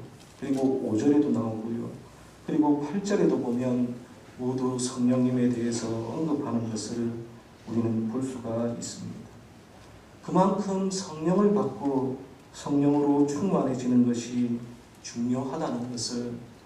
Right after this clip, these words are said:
우리에게 말씀하고 있는 것입니다. 당시의 제자들에게 가장 우선하고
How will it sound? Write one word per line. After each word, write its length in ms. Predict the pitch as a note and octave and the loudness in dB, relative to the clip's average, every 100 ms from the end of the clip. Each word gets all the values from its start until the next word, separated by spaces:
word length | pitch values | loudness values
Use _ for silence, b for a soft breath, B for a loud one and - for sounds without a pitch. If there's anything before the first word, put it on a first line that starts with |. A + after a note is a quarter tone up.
| - - | -20 -12
우리에게 640 | A2+ A2+ A2+ A#2 A#2 A#2 | -6 -2 -2 0 0 0
말씀하고 920 | A2+ G#2+ G#2 G#2+ G#2+ G#2 G#2+ A2 A#2 | 0 -2 -4 -4 -4 -4 -4 -2 -2
있는 340 | A#2 G#2 G#2 G2+ | -2 -2 -2 -2
것입니다. 380 | G2 - - - - - - - - - - - - - - - - - B B B B - | -4 -6 -10 -10 -12 -16 -18 -20 -20 -20 -18 -18 -20 -20 -18 -16 -14 -14 B B B B 0
당시의 500 | B2+ C#3 F3 E3 D#3+ | 2 4 4 6 6
제자들에게 1000 | D3+ C3+ C#3 C#3 C3+ C3+ C#3 C3+ C3+ - | 6 4 4 4 2 2 2 2 0 -2
가장 580 | C#3+ D3 D3 C#3+ C#3+ - | -2 0 2 2 0 -2
우선하고 720 | - B2+ B2 B2 B2 B2+ | -4 -2 0 0 -2 -4